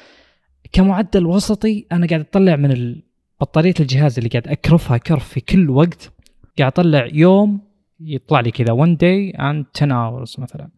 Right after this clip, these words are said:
ف-، أو إلى، إلى اثناعش ساعة تقريبا، فيوم ونص مضمونة، easy، يعني، بكل سهولة. ولا، وهذا، يعني، أنا ترى أشحنه على عشرين،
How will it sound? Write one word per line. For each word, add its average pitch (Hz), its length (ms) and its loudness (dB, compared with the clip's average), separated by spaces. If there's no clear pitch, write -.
ف-، - 100 -4
أو 127 540 0
إلى، 170 340 2
إلى 175 160 2
اثناعش 139 340 -2
ساعة 120 240 -2
تقريبا، 120 440 -6
فيوم 175 480 2
ونص 160 460 -4
مضمونة، 131 880 -4
easy، 165 280 0
يعني، 113 280 -10
بكل 170 260 2
سهولة. 151 380 0
ولا، 185 300 2
وهذا، 147 360 2
يعني، 107 520 -6
أنا 139 180 2
ترى 135 280 -2
أشحنه 147 300 0
على 127 220 0
عشرين، 127 640 0